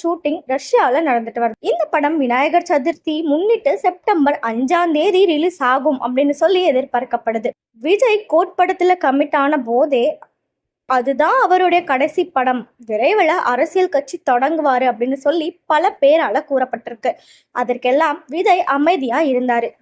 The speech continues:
திடீர்னு சில நாட்களுக்கு முன்பா தமிழக வெற்றி கழகம் அப்படின்ற க-, தொடங்குவதாக எந்த ஒரு அலட்டலும் இல்லாம சிம்பிளா தனது Twitter பக்கத்துல அறிவிச்சாரு.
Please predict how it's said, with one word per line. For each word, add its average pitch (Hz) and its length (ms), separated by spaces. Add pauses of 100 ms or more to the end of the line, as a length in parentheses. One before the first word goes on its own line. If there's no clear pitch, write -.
திடீர்னு 285 460
சில 453 200
நாட்களுக்கு 415 600
முன்பா 285 540 (160)
தமிழக 285 400
வெற்றி 294 320
கழகம் 302 400
அப்படின்ற 285 420
க-, 311 80 (600)
தொடங்குவதாக 311 800 (240)
எந்த 349 500
ஒரு 294 220
அலட்டலும் 302 600
இல்லாம 285 520 (140)
சிம்பிளா 302 480
தனது 254 440
Twitter 403 400
பக்கத்துல 240 440 (380)
அறிவிச்சாரு. 247 640